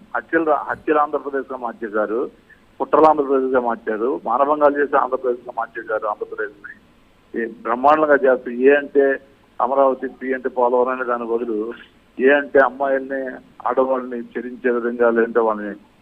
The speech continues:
మా-, వాళ్ళ మీద దాడులు చేసి, మానభంగాలు చేసి వాళ్ళని చంపే విధంగా, ఆ, పి అంటే, ఆ, పూర్తిగా, ఆ, అన్నింట్లో కూడా విఫలమైన ఆంధ్రప్రదేశ్ పాలన విఫలమై,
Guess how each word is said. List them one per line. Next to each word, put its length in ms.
మా-, 180
వాళ్ళ 180
మీద 160
దాడులు 400
చేసి, 260
మానభంగాలు 580
చేసి 360
వాళ్ళని 260
చంపే 200
విధంగా, 580
ఆ, 200
పి 140
అంటే, 400
ఆ, 120
పూర్తిగా, 680
ఆ, 280
అన్నింట్లో 460
కూడా 200
విఫలమైన 880
ఆంధ్రప్రదేశ్ 840
పాలన 420
విఫలమై, 1040